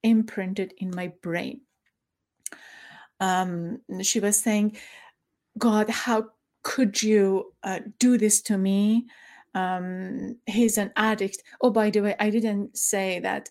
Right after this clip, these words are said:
uh, my aunt's, um, husband was an addict, and then she really didn't want to have a baby. Anyway, so as I said this, I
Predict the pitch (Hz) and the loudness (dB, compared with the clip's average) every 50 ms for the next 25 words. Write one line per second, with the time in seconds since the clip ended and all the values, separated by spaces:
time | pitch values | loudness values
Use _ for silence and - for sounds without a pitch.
0 | - 202 185 180 185 185 185 185 175 - - 196 202 202 202 - - - - - | -12 -10 -8 -8 -6 -6 -8 -8 -8 -6 -6 -4 -4 -4 -4 -4 -4 -6 -6 -6
1 | - 190 185 180 180 175 175 175 180 196 196 214 196 190 190 - 190 180 180 175 | -6 -4 -4 -4 -4 -6 -6 -8 -8 -6 -6 -4 -6 -6 -6 -8 -10 -10 -8 -6
2 | 180 180 175 175 - - - 180 175 - - - 190 185 180 175 - - - - | -6 -6 -6 -6 -8 -8 -8 -8 -10 -8 -8 -6 -6 -6 -6 -6 -8 -10 -10 -12
3 | - - - - 185 175 175 170 - 190 185 185 196 - - 196 180 175 190 185 | -18 -18 -12 -10 -8 -8 -8 -6 -6 -6 -6 -4 -6 -6 -4 -4 -4 -4 -4 -4
4 | 175 180 180 170 180 180 175 175 180 185 185 185 170 - - 185 175 247 - _ | -6 -8 -10 -10 -8 -8 -6 -6 -6 -6 -6 -6 -6 -6 -6 -6 -6 -6 -8 _
5 | _ _ _ - - - - - _ _ _ _ - 214 202 190 190 - 214 185 | _ _ _ -20 -20 -20 -20 -20 _ _ _ _ -10 -8 -6 -4 -4 -4 -4 -4
6 | 185 185 196 - - - 214 202 190 180 170 - 196 - - 196 185 185 185 - | -4 -4 -6 -4 -2 0 0 2 2 0 -2 -2 -2 -4 -4 -4 -6 -8 -8 -6
7 | - 190 190 - 185 180 - - - 190 185 - 196 190 - - 185 175 175 - | -6 -4 -4 -4 -4 -4 -4 -4 -4 -4 -6 -6 -6 -6 -6 -6 -6 -8 -8 -8